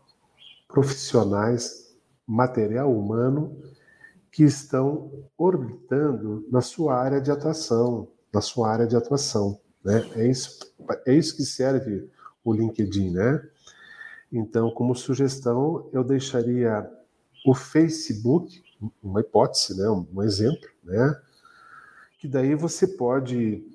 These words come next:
disparar, ah, situações de outras áreas, né? De, de vários assuntos, né?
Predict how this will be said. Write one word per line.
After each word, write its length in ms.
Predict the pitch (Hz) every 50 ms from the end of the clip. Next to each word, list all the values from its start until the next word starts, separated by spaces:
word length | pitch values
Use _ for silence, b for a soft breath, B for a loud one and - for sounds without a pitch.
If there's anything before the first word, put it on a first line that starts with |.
| - _ _ _ _
disparar, 1200 | - 107 107 135 135 131 - - - 120 113 107 107 104 110 120 127 131 131 120 110 104 98 - - - _ _ _ _ _ - _ _ _ _ _ _ B B B B B B B B B _ -
ah, 520 | 120 107 107 104 101 95 95 92 98 - - - -
situações 840 | - - - - 143 135 - 120 107 - - - 135 135 135 123 104
de 120 | 104 117
outras 560 | 117 131 156 175 - - 113 104 101 92 95
áreas, 920 | 104 110 131 143 - - 214 202 196 95 - - - - - - - - - 101 101 104 101 101
né? 420 | 107 110 123 139 135 120 107 98
De, 540 | 98 104 104 104 107 107 - - 320 330 - _
de 180 | - 110 117 117
vários 360 | 113 151 160 160 147 117 113
assuntos, 560 | 107 - - - 92 87 87 - - - -
né? 260 | 95 98 104 120 123